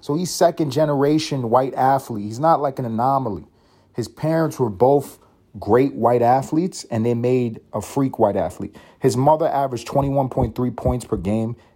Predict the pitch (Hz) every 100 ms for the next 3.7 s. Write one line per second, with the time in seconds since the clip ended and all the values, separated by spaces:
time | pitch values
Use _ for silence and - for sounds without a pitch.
0 | - 95 - 120 123 113 - 113 120 -
1 | 117 113 110 117 107 - 113 113 110 104
2 | 104 92 90 - 120 117 107 98 90 -
3 | 107 107 101 - 110 117 120